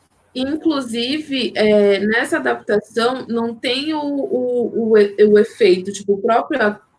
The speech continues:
ator, é, que interpreta o, o protagonista, ele visualmente continua sendo uma pessoa, ele só, sei lá, faz um contorcionismo, né, e fica se comportando como se tivesse virado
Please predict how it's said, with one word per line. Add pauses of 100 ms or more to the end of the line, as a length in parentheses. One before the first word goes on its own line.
(140)
ator, (600)
é,
que
interpreta
o,
o
protagonista,
ele
visualmente
continua
sendo
uma
pessoa,
ele
só, (240)
sei
lá,
faz
um
contorcionismo,
né, (560)
e (140)
fica (360)
se
comportando
como
se
tivesse
virado